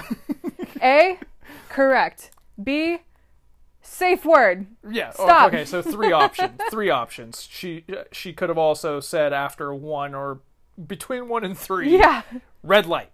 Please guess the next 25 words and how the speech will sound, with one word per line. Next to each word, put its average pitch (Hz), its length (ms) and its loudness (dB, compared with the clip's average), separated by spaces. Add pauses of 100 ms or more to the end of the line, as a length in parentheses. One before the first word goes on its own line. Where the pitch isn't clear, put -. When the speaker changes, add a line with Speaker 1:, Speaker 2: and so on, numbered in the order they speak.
(180)
Speaker 2:
Yep. 220 200 -6
Speaker 1:
That's 185 260 -4
it. 131 180 -10
Speaker 2:
I'm - 120 -4
Speaker 1:
I'm 233 80 2
Speaker 2:
out. 220 40 4
Speaker 1:
done." 123 260 -4 (240)
But 170 420 4
after 226 380 0
the 233 120 -8
six, - 640 -8 (380)
you 185 100 -8
know, 170 160 -4
'cause 202 140 -6
you, 240 120 -12
maybe, 302 380 -4
maybe 359 180 -4
you 392 60 2
don't 403 160 0
know 453 140 0
until 190 180 -4
you 165 60 -8
get 151 180 -14
six. 120 320 -14
Speaker 2:
Yeah. 226 260 -2